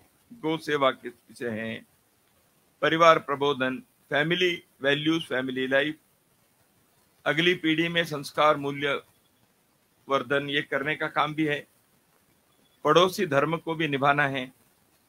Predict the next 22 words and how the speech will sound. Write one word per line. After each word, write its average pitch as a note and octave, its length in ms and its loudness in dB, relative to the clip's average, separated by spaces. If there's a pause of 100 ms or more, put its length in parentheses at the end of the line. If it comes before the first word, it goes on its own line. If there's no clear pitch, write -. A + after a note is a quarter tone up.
(1400)
प्रत्येक F#3 540 4
घर E3+ 180 4
के - 160 -2
अंदर F3+ 720 0 (1160)
देश G#3+ 400 2
समाज F#3+ 340 2
के G3+ 160 -4
लिए G#3 120 -2
कुछ F#3+ 180 -12
करने F3 360 -2
के F#3 140 -6
भाव D3 440 0 (560)
होना E3+ 200 0
चाहिए। B2+ 320 -4
केवल F3+ 360 -2
हम E3 200 0
अपने F#3 280 -2
घर F3 180 0
को F#3+ 260 -4 (640)
कैसे F#3 500 2 (1300)
तरक्की F3+ 340 4
करें, F#3 460 2